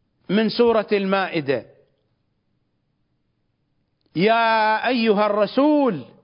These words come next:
بلغ ما أنزل إليك من ربك،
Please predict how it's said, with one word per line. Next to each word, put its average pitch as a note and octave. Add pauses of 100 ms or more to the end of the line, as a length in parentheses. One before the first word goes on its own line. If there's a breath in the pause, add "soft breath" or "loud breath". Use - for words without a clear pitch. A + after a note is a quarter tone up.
(720)
بلغ B3+ (600)
ما G#3
أنزل G#3+
إليك G#3
من G3
ربك، D#3+